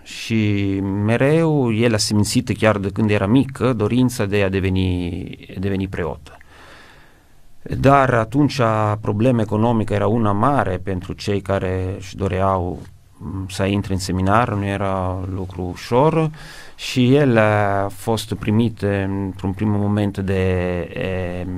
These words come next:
franciscani. Acolo s-a îmbolnăvit, nu a putut să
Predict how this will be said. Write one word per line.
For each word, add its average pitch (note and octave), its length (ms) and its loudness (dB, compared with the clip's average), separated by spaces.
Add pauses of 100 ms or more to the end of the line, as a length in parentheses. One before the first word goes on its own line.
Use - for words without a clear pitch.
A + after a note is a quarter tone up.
(200)
franciscani. F#2 840 -2 (640)
Acolo G#2 400 0
s-a G#2+ 140 -2
îmbolnăvit, G#2+ 840 2
nu A2 160 4
a G#2+ 120 4
putut G#2+ 280 -6
să G#2+ 160 0